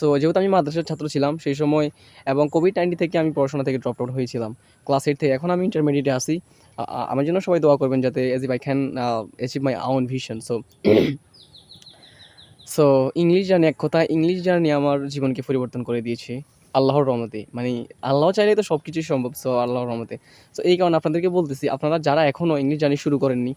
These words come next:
আপনাদের প্রতি আমার একটাই রিকোয়েস্ট থাকবে, আপনারাও শুরু করুন। আমিও চাই যাতে আপনারাও শুরু করতে পারেন আমার মতো। আমার মতো আপনারাও যেহেতু একটা, আহ, মানে খারাপ সিচুয়েশন থেকে আপনারাও উঠে আসতে পারেন। So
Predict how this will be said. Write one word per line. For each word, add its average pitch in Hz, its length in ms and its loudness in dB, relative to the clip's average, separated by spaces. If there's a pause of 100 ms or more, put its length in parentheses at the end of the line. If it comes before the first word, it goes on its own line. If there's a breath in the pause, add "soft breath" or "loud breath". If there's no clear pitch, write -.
(380 loud breath)
আপনাদের 143 440 0
প্রতি 165 260 -4
আমার 147 180 2
একটাই 143 300 0
রিকোয়েস্ট 143 360 -2
থাকবে, 131 300 -4
আপনারাও 131 300 0
শুরু 131 240 0
করুন। 135 320 -2
আমিও 147 320 2
চাই 147 220 -4
যাতে 139 280 -2
আপনারাও 135 360 -2
শুরু 135 180 -2
করতে 131 240 -4
পারেন 135 240 -4
আমার 127 240 -2
মতো। 131 280 0 (320 loud breath)
আমার 135 260 2
মতো 156 200 2
আপনারাও 147 420 2
যেহেতু 151 300 0
একটা, 143 340 0 (340 loud breath)
আহ, 127 180 2
মানে 127 380 -2
খারাপ 165 520 2
সিচুয়েশন 151 540 0
থেকে 151 140 0
আপনারাও 143 400 2
উঠে 135 240 0
আসতে 147 200 -2
পারেন। 131 260 0 (260 loud breath)
So - 140 -4